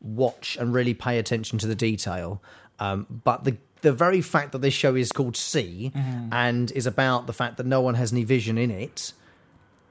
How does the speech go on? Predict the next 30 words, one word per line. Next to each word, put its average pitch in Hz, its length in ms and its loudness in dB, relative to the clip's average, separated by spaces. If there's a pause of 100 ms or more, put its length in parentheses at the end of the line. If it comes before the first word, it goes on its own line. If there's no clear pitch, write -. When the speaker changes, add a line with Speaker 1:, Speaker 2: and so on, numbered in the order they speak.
(300)
Speaker 1:
the, 143 360 2 (260)
the, 160 140 4
the 160 180 6
very 170 220 6
fact 156 200 2
they've 147 140 6
made 151 260 4
you 147 100 4
read 135 380 2
something 113 560 0
which 143 160 2
Speaker 2:
Yeah. 120 60 -4
Speaker 1:
they 160 160 6
can't 151 360 4
do 147 180 6
in 131 100 2
the 135 80 2
show 139 240 4
'cause 120 180 -2
they're 139 140 4
all 127 100 0
blind, 131 560 0 (360)
Speaker 2:
Yeah. 175 140 0
<laughs> - 20 0
Speaker 1:
um, 139 300 4
sort 175 300 2
of, 143 160 4 (540)
mm, 508 580 -8
sort 523 180 4
of - 40 -4